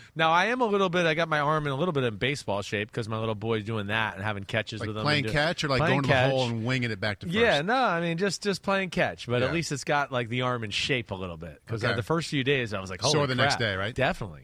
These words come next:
Speaker 2: Yeah.
Speaker 1: definitely. But now I'm doing it, and I'm like, "Okay, I'm all right."
Speaker 2: Shoulder or elbow?
Speaker 1: No, I, I get, um, more in the back of my shoulder, like the deceleration muscles.
Speaker 2: Really?
Speaker 1: Yes. Right. Listen,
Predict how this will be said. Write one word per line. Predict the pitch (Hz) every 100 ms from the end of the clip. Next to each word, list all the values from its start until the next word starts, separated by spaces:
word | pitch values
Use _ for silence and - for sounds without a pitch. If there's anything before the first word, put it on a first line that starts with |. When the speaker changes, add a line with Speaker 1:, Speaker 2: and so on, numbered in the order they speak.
| 82
Speaker 2:
Yeah. | 120
Speaker 1:
definitely. | 139 107 87
But | 104
now | 120 147
I'm | 139
doing | 123 117 113
it, | 110
and | 104
I'm |
like, | 101 151
"Okay, | 180 127
I'm | 151 180
all |
right." | 143 123 170
Speaker 2:
Shoulder | - 143 131 123 110
or |
elbow? | 98 87 82 - -
Speaker 1:
No, | 180 175
I, | 208 -
I | 165
get, | 240 202
um, | 165 156 151
more | 135 139 160
in | 147
the | 131
back | 101 131 120 143
of | 135
my | 123
shoulder, | 113 - 135 120 101 87
like | 101 113
the | - 117 98 117 143 - - 147
deceleration | 123 117 127 123 120 95
muscles. | 104 95 - 80 175
Speaker 2:
Really? | 285 156 78 -
Speaker 1:
Yes. | 117 156 120 - - _ _ -
Right. | 123 117 - - -
Listen, | 196 151 104